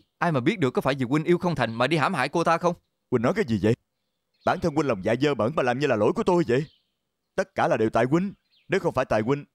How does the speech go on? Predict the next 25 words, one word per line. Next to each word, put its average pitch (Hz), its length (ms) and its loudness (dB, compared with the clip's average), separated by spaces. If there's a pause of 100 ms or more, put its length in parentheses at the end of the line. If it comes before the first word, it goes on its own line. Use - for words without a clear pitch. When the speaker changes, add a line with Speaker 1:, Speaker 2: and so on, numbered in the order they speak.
(120)
Speaker 2:
thì 139 120 0
Minh 170 140 -2
Nguyệt 127 200 0
đâu 165 100 2
có 208 80 0
ra 180 140 0
nông 175 140 -2
nổi 156 200 2
này. 151 300 0 (1120)
Trước 185 200 0
đây 139 140 2
bởi 131 140 0
vì 120 120 0
huynh 139 140 -2
lăng 160 160 -2
nhăng 160 160 -4
ngoại 117 160 2
tình, 113 220 -2 (240)
hại 117 140 -2
cô 131 140 0
ấy 147 100 0
mất 190 180 0
đi 175 120 0
tổ 104 160 0
ấm. 165 260 -2